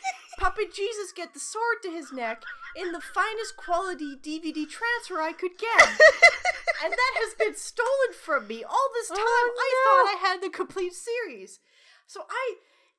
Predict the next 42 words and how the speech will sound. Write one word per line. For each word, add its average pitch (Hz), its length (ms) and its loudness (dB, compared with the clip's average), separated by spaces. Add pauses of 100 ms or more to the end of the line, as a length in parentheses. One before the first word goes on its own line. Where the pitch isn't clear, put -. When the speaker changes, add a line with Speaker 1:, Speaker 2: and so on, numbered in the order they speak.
Speaker 2:
I 453 160 -4
don't 554 200 -2
know. 359 280 -4
It 320 160 -8
must 466 260 -6
have 523 100 -8
been 453 180 -6
something 370 400 -8
that 247 180 -8
they 247 160 -8
released 247 720 -10
on 226 280 -6
V 220 180 -12
H 349 220 -8
S 262 280 -8
only 226 520 -8
or 220 240 -8
some 254 440 -2
Speaker 1:
Oh. 262 640 0
Speaker 2:
shit. - 120 -16 (680)
I'm 359 220 0
so - 440 -6
mad. 349 300 -6
I 311 220 -4
was 269 140 -10 (120)
genuinely, 247 540 -4
I 220 140 0
was 302 180 -8
so 240 440 -4
mad. 196 580 -6 (640)
And 254 120 -4
I 240 180 4
was, 247 260 -8
I 233 180 2
was 226 200 -8
thinking 285 260 -6
about 214 300 -2
this. 214 220 -8 (260)
I 359 220 -2
would 302 160 0
never, 277 340 -2
I 370 160 0